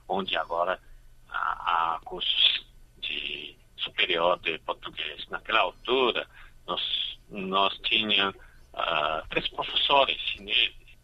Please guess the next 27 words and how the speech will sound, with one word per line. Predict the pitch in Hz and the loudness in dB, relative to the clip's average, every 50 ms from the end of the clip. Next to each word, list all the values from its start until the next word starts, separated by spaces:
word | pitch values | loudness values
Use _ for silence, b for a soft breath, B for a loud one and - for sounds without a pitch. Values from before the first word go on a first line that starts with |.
| - - | -18 -14
um | 85 85 - | -14 -6 0
casal, | - 120 113 - - 104 101 110 120 131 143 - - - - - - | 2 2 4 4 6 8 10 10 10 8 6 2 -4 -14 -14 -14 -10
que | - 101 | -4 0
eu | 98 101 | 0 0
acho | 98 - - | 0 0 -2
que | 107 104 | 0 0
é | 98 98 95 - - - - - - - - | -2 -2 -2 -8 -18 -18 -18 -18 -16 -14 -10
muitas | - - 208 - - - | -8 -8 -6 -6 -6 -8
pessoas | - - 92 - - 98 98 101 - - - | -8 -8 -6 -4 -2 0 0 -2 -2 -4 -8
aqui | - - - - - - - - - - - - - - - | -12 -14 -14 -14 -12 -10 -10 -10 -12 -14 -18 -20 -18 -16 -10
da | - 87 90 | -6 -4 0
China, | - - - - 101 95 95 87 85 | 0 2 2 2 0 -2 -4 -8 -8
na | 85 85 85 | -8 -4 -2
área | 87 92 92 92 90 87 | -2 -2 -2 -2 -4 -6
de, | - - 82 78 78 80 82 82 - - | -6 -4 -4 -4 -4 -6 -8 -8 -10 -12
de | - - 78 78 78 - - - - | -10 -12 -12 -10 -10 -10 -12 -12 -10
ensino | - - - 95 | -10 -10 -10 -10
português, | - - - - - - - 87 87 92 95 98 98 - - | -8 -10 -10 -10 -10 -14 -10 -4 -2 0 0 0 0 -4 -6
conhece, | - - 92 87 87 90 92 95 92 - - 95 85 - | -8 -8 -8 -8 -8 -8 -8 -8 -10 -10 -8 -8 -8 -8
que | - 87 | -8 -10
é | 85 82 | -10 -10
a | - - - | -10 -12 -16
professora | - - - - - - - 95 98 101 98 95 - b b b b b b - | -16 -12 -8 -6 -4 -2 0 0 2 2 2 0 -2 b b b b b b -2
Wang | 95 98 92 - | 0 2 2 2
Soying | - 82 80 85 92 98 107 113 117 110 95 - - | 2 0 -4 -4 -4 -4 -4 -4 -4 -6 -8 -10 -8
e, | - - 87 80 - | -8 -6 -6 -6 -8
e | - - - 82 - - - - - - - - | -10 -10 -12 -12 -14 -14 -12 -10 -10 -8 -10 -10